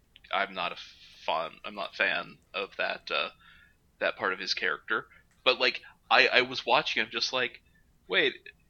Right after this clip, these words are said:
is, are we about to learn about some robot labor laws she's violating?" And I, I'll get into that later, but, like, hey, she's doing the work of, like, multiple voice actors.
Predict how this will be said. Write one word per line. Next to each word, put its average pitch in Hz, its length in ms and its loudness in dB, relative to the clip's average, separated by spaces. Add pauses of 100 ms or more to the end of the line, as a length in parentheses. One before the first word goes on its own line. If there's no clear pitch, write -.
(440)
is, 127 420 -2 (320)
are 117 100 4
we 143 120 -4
about 147 240 4
to 135 80 -8
learn 131 180 -4
about 131 260 2
some 101 200 -6
robot 120 380 4
labor 110 280 2
laws 208 340 2
she's - 400 -6 (200)
violating?" 123 720 0 (600)
And 147 160 -4
I, 151 40 2
I'll 131 320 4
get 208 160 2
into 214 180 -6
that 214 180 0
later, 226 340 -2
but, 302 180 -4
like, 185 320 -4
hey, 202 180 8
she's - 240 0
doing 233 200 -8
the 175 60 -6
work 185 260 -2
of, 151 80 -8
like, 139 180 -2
multiple 156 600 -4
voice 160 300 -2
actors. - 540 -2